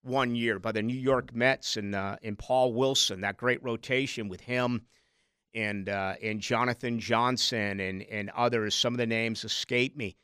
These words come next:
There's yet to be a Hall of Famer out of Florida State. I think there's a real good chance that that could change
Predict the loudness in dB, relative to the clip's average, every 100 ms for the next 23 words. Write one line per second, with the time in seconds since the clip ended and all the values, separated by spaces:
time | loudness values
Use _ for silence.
0 | _ _ _ -2 2 6 6 4 0 2
1 | 4 6 4 2 0 2 2 2 2 0
2 | -2 0 0 -2 -2 0 0 -2 -4 -4
3 | 0 2 2 0 -4 -2 -2 -2 -4 -4
4 | -4 -4 -8 -4 2 4 2 -2